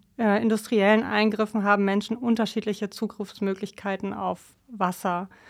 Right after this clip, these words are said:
Und das ist oft auch noch abhängig davon, ähm, welche Hautfarbe man hat, wo man herkommt und welchen sozialen Status man hat. Ähm, das heißt,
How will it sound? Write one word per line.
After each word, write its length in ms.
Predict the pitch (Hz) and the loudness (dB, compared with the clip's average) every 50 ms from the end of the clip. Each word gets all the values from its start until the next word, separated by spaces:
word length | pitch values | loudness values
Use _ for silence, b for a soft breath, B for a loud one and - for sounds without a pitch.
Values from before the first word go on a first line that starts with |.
| B B B | B B B
Und 120 | 220 208 | 0 4
das 160 | 214 226 220 247 | 4 4 4 2
ist 120 | 240 - - _ - | -8 -12 -12 _ 2
oft 460 | - 240 262 - - - - - - _ - | 4 4 2 2 -2 -16 -18 -18 -18 _ 0
auch 140 | 226 226 196 | 0 2 4
noch 160 | 247 240 220 | 4 2 2
abhängig 480 | 233 226 220 - 240 220 220 208 208 - | 0 -4 -4 -2 0 0 0 0 -2 -2
davon, 680 | 202 196 202 208 - - 220 214 208 214 208 208 220 277 - | 0 0 0 0 0 2 2 4 4 2 2 0 -2 -4 -2
ähm, 380 | 233 208 202 190 190 190 190 | -2 0 0 2 0 0 0
welche 260 | 202 196 190 - 202 180 | 0 0 0 0 -2 0
Hautfarbe 440 | 262 269 269 - 254 247 240 247 | 0 0 0 2 2 4 4 4
man 200 | 233 233 220 208 | 2 2 2 2
hat, 180 | 214 220 220 214 - _ | 0 -2 -4 -4 -8 _
wo 80 | - 196 | -6 -4
man 160 | 190 190 190 | -2 -2 0
herkommt 800 | 208 240 262 254 254 254 - - 254 233 226 226 226 - - - _ | 2 4 4 4 4 2 0 2 4 4 4 4 2 0 -4 -14 _
und 240 | - 226 214 208 196 | -2 0 0 2 2
welchen 180 | 196 185 180 190 | 2 0 0 0
sozialen 360 | 196 196 - - 196 185 190 | -4 -4 -6 -4 -4 -4 -4
Status 420 | 185 - 190 185 - - - - | -4 -4 -4 -4 -4 -10 -14 -12
man 160 | - - 208 190 | -10 -10 -10 -10
hat. 260 | 226 - - - _ B B B B B B B B B B B B B - | -12 -16 -18 -20 _ B B B B B B B B B B B B B 0
Ähm, 380 | 226 202 196 196 196 208 233 254 - | 2 2 4 4 2 2 -2 -6 -4
das 220 | 233 226 - - | -4 -4 -2 2
heißt, 380 | 226 226 233 220 - _ - | 4 4 4 2 -2 _ -20